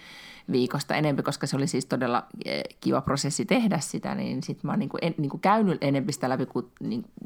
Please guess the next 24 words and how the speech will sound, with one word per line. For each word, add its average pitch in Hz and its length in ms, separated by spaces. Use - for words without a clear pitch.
mietittiin 123 440
sitä, 127 220
että 123 240
voiko – 127 360
riittääkö 160 460
pelkkä 131 240
kuvan 131 320
repiminen 123 520
siihen, 123 280
että - 140
unelma 123 300
toteutuu, 151 640
niin 120 200
ei 123 260
välttämättä. 170 580
Tietenkin 160 360
se - 100
on - 80
tärkeää, 120 400
että 120 140
jollain 110 180
tavalla, 107 240
niin 107 140
kun - 120